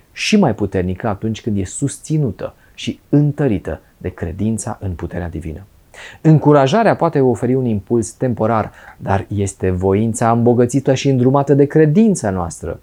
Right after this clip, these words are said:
aceea care ne duce spre un progres pe termen lung. Recunoașterea și depășirea raționalizărilor și indeciziilor sunt pași esențiali în evaluarea și consolidarea voinței noastre cu Hristos ca sursă de forță și inspirație.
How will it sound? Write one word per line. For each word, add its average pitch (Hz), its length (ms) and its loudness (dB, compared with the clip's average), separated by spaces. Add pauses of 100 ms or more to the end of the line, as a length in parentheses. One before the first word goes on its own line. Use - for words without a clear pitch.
(120)
aceea 120 320 2
care 113 220 0
ne 107 280 0
duce 110 600 0 (220)
spre - 220 -8
un 92 100 -4
progres 90 360 -4
pe 90 100 -10
termen 82 360 -8
lung. 78 200 -10 (340)
Recunoașterea 156 880 2
și - 180 -4
depășirea 139 760 2
raționalizărilor 139 1160 2
și 113 140 -4
indeciziilor 107 800 2 (220)
sunt 127 260 -4
pași - 380 -4
esențiali 147 760 0 (400)
în 139 260 4
evaluarea 123 480 4
și 117 220 -6
consolidarea 120 760 2
voinței 107 340 0
noastre 107 480 -2 (440)
cu 214 180 4
Hristos 123 560 0
ca - 180 -10
sursă 143 460 0
de 95 100 0
forță 98 340 -6
și 95 140 -8
inspirație. - 560 -10